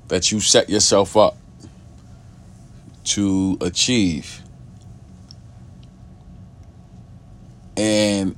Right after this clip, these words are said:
it is in those moments when you feel like you can't,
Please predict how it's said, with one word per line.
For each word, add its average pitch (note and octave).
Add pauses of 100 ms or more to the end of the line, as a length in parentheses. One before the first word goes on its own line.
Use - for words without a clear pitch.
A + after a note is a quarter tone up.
(100)
it G#2
is G#2+
in G2+
those A2+
moments A#2 (920)
when F#2+
you G2
feel A#2+
like A2
you A2
can't, B2+